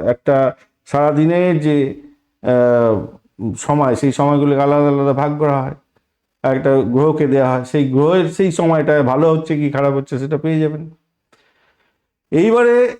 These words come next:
ওই আজকের দিনে রূপার র্যাঙ্কটা কতটা আছে দেখতে হবে। রূপার র্যাঙ্কটা কি, সেটার ক্ষেত্রে কি, আজকের দিনে দিনটা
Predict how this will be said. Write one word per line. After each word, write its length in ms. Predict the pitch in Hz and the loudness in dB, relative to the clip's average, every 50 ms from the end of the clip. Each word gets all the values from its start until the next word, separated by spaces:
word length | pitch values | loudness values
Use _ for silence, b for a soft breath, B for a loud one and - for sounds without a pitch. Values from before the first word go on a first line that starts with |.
| _ _ _ _ _ _ _ _ _ _ _ _ _ _ _ _ _ _ _ _ _ _ - | _ _ _ _ _ _ _ _ _ _ _ _ _ _ _ _ _ _ _ _ _ _ 0
ওই 260 | 175 180 196 214 226 226 226 226 220 214 190 - - - _ _ _ _ _ _ _ _ _ - 160 170 | 2 4 4 4 4 2 2 2 2 0 -2 -6 -10 -18 _ _ _ _ _ _ _ _ _ -2 0 0
আজকের 360 | 160 165 165 - 233 247 196 196 233 | 0 -2 -2 0 0 0 2 2 2
দিনে 240 | 226 196 170 143 127 117 113 82 64 - 147 - _ _ _ _ _ _ _ _ _ _ _ _ _ _ _ _ _ _ _ _ _ _ _ _ _ _ _ _ _ _ - 151 | 2 2 2 2 0 0 -2 -4 -8 -12 -16 -18 _ _ _ _ _ _ _ _ _ _ _ _ _ _ _ _ _ _ _ _ _ _ _ _ _ _ _ _ _ _ 0 2
রূপার 320 | 185 196 190 226 226 220 214 208 | 2 2 2 0 0 0 2 0
র্যাঙ্কটা 320 | 190 185 185 180 202 202 190 - | 0 0 0 0 0 -2 0 0
কতটা 340 | 151 143 147 156 143 135 143 135 127 | -2 0 0 0 0 0 0 0 0
আছে 160 | 123 - 147 127 110 | 0 -2 -2 -2 -2
দেখতে 240 | 113 110 - _ 123 110 104 | -2 -4 -4 _ -4 -4 -2
হবে। 180 | 110 101 104 139 - _ _ _ - | -4 -6 -10 -10 -14 _ _ _ -2
রূপার 220 | 156 165 202 208 202 | 0 2 2 2 2
র্যাঙ্কটা 280 | 196 196 190 185 190 170 | 2 0 0 0 -2 -2
কি, 100 | 165 170 170 175 185 - _ _ _ _ _ _ _ _ _ _ _ | -2 -4 -6 -8 -10 -14 _ _ _ _ _ _ _ _ _ _ _
সেটার 260 | - 196 190 208 208 - | -2 0 0 0 0 0
ক্ষেত্রে 260 | 202 196 196 - 196 180 165 | 0 -2 0 0 0 0 0
কি, 120 | 185 190 190 190 208 202 - - _ _ _ _ _ _ _ _ _ _ _ _ _ _ _ _ _ _ _ _ _ _ _ _ _ _ _ _ _ _ _ _ _ _ _ _ _ _ _ _ _ - | 0 -2 -2 -4 -6 -10 -14 -20 _ _ _ _ _ _ _ _ _ _ _ _ _ _ _ _ _ _ _ _ _ _ _ _ _ _ _ _ _ _ _ _ _ _ _ _ _ _ _ _ _ -6
আজকের 500 | - 127 143 160 156 - - 214 214 202 180 170 | -2 -2 -2 -2 -4 -4 -2 0 0 0 2 0
দিনে 260 | 175 165 165 175 170 175 185 196 208 196 - - - _ 110 104 - _ _ _ _ _ _ _ _ _ | 2 2 2 2 2 2 0 0 0 -2 -4 -8 -14 _ -20 -20 -20 _ _ _ _ _ _ _ _ _
দিনটা 360 | 131 127 143 160 180 180 202 | -2 0 2 2 2 2 0